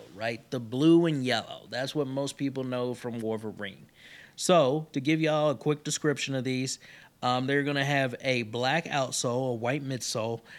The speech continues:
uh, 'cause these are gonna be gel light threes. I didn't say that. So all of these will be gel light threes. Um, they are going to have the, uh,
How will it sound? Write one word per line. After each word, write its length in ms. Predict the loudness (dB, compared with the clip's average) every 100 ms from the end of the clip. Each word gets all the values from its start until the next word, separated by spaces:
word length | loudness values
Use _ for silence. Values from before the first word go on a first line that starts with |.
| -20 -4
uh, 260 | 0 2
'cause 160 | 0 0
these 180 | 2 2
are 60 |
gonna 140 | 2 0
be 100 | 0
gel 220 | 0 0
light 220 | 0 -2 -4
threes. 300 | -6 -6 -6
I 60 |
didn't 240 | -6 -6 -4
say 220 | -6 -6
that. 260 | -10 -10
So 120 | -6 -4
all 340 | 2 4 4
of 100 | 2
these 240 | 2 0 0
will 80 |
be 140 | -4 -4
gel 240 | -2 -2
light 240 | -2 -4 -4
threes. 460 | -6 -6 -6 -8 -10 -20 -20 -12 -2
Um, 560 | 0 2 0 -2 -6 -12 -10
they 380 | 0 2 4
are 200 | 2 0
going 320 | 0 0 -2 -2
to 100 | -2
have 320 | 0 0 0
the, 500 | -4 -4 -2 -4 -6 -6
uh, 340 | -4 -4 -6